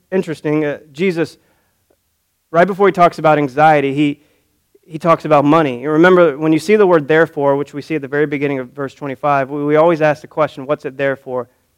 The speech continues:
Which means we always consider what was said immediately leading up to this passage. And what Jesus is talking about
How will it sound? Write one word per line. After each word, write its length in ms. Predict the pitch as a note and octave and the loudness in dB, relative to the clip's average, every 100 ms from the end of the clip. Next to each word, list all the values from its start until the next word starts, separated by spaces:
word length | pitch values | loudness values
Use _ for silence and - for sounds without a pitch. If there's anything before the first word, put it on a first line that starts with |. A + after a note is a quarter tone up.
| - | -8
Which 180 | F3 | -2
means 180 | F#3 F#3+ | 2 2
we 140 | D#3 D#3+ | 4 4
always 260 | F3 F#3+ | 6 4
consider 400 | - E3 F3 D#3+ | 0 -6 -2 -2
what 280 | C#3+ E3 - _ | 2 0 0 _
was 160 | E3 D#3 | -8 -8
said 440 | - E3+ C#3+ C3+ _ _ - | 0 2 2 0 _ _ -4
immediately 680 | D3 F3 F#3+ E3+ E3 D3 - | 0 2 2 2 -2 -2 -8
leading 260 | D#3+ D#3+ D3 | -4 -2 0
up 160 | C#3 - | -4 -6
to 100 | C#3 | -12
this 180 | C3+ | -14
passage. 460 | - D3+ C#3+ C3 C3+ | -10 -4 -4 -4 -10
And 80 | C#3 | -8
what 140 | C#3+ | -8
Jesus 340 | C3+ F#3+ F#3+ F3 | -2 -2 -2 -12
is 80 | |
talking 380 | D3 E3 D#3+ D3+ | -4 -2 -2 -4
about 240 | C#3 C3+ | -4 -4